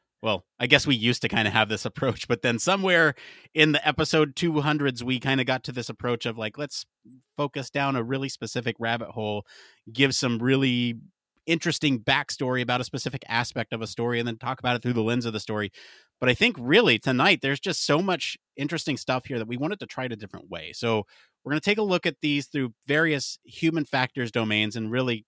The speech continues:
kind of focus <laughs> on that and really how it all impacts this story here in technology and food industry. And so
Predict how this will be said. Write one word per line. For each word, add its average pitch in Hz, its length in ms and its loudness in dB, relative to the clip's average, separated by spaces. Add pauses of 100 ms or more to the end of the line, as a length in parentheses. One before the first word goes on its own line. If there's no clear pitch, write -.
kind 123 140 -2
of 104 160 -6
focus 113 420 -6
<laughs> - 40 -4
on 95 240 -2
that 101 340 -2
and 98 220 -10
really 110 260 -4
how 107 160 -4
it 101 140 -6
all 110 240 2
impacts 101 680 -4 (440)
this 117 160 0
story 120 420 2
here 117 260 0
in 90 80 -6
technology 113 540 -2
and 98 160 -6
food 131 180 -2
industry. 90 360 -8
And - 100 -10
so 110 260 2